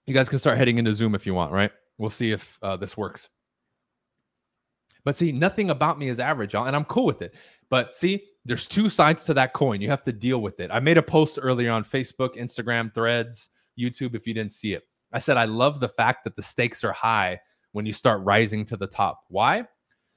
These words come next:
When you're new and nobody knows you, you don't have no reputation, no success, you can stumble, trip, fall, do dumb shit, go out in public drunk, do,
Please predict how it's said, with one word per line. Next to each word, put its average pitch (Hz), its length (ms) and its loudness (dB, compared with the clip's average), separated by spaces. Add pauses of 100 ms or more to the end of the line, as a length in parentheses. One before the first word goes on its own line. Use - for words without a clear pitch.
(840)
When 175 180 6
you're 220 120 8
new 233 380 4
and 165 120 2
nobody 170 320 4
knows 165 360 8
you, 196 180 6
you 170 100 0
don't 143 100 0
have 151 140 -2
no 147 80 -6
reputation, 143 600 -2
no 135 100 2
success, 170 500 -4
you 147 140 -4
can 143 220 -2
stumble, 156 460 -2
trip, 151 320 -2
fall, 135 420 2
do 127 180 -4
dumb 127 260 -2
shit, 131 460 -4
go 123 140 0
out 127 140 4
in 117 80 -4
public 123 420 -2
drunk, 131 340 0 (400)
do, 127 240 -4